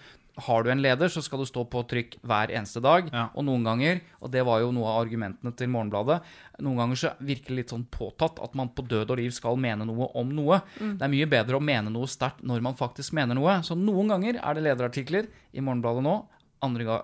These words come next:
Speaker 1: dager ikke. Men i andre aviser, stort sett, så er det alltid en leder. Og så spør du, «Hvem leser det?» Nei, det er jo en del som leser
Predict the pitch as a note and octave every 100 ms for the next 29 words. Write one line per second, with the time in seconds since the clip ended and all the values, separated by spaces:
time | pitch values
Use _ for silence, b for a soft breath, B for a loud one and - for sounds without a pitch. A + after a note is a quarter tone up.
0 | B2 A#2+ B2+ B2+ - G#2+ A#2 C#3+ D#3 C3
1 | D3+ D3+ - A3+ B3+ b b - - C#3
2 | G3 B3+ - - A2 C3 - G2 - C3
3 | - - B2 A#2 F#2+ A#2 b b b B2+
4 | D3 C#3 B2+ B2 A#2 B2+ G#2+ - C#3+ A3+
5 | C#4 - - - - - - - D2 C2+
6 | C#2 D3+ B3+ G3+ A#2+ A2+ C3 A2 -